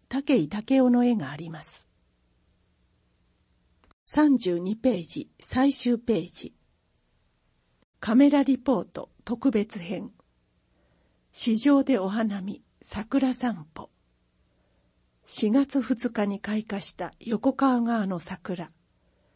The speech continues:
今春も見事な桜のトンネルが出現しました。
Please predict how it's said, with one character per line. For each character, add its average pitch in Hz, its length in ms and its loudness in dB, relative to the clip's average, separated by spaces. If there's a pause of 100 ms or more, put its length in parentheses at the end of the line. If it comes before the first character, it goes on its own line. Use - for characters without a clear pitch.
(240)
今 240 240 2
春 220 300 -2
も 214 200 -10 (500)
見 269 100 8
事 294 300 6
な 175 120 -8
桜 277 420 2
の 262 120 6
ト 247 160 0
ン 233 80 4
ネ 214 140 4
ル 196 100 -4
が 185 180 -6
出 - 220 -6
現 220 240 2
し - 180 -8
ま 180 120 -8
し - 160 -8
た。 - 180 -18